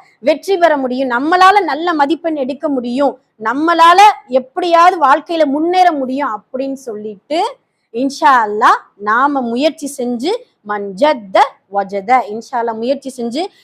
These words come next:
நல்ல மதிப்பெண் பெற அல்லாஹ் நம் அனைவருக்கும் அருள் புரிவானாக. அது போல மைண்டை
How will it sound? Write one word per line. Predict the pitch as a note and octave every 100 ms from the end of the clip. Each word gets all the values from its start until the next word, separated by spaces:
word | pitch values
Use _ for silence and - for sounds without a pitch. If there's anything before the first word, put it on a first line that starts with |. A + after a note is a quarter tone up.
| _ G#3
நல்ல | A3+ C#4+ E4+ D4+
மதிப்பெண் | A#3+ C4 C#4 B3+ B3
பெற | A#3+ F#4 - -
அல்லாஹ் | G#3 A#3 C4+
நம் | A#3 A3
அனைவருக்கும் | A#3 D4+ D4+ C#4+ F4 A4 - _ -
அருள் | G#3 B3+ A#3
புரிவானாக. | A#3+ A#3 A3+ A3 A3 A3+ D4 F4+ - _ G#3+
அது | A#3+ B3
போல | B3+ E4 D4+
மைண்டை | A#3 B3+ D4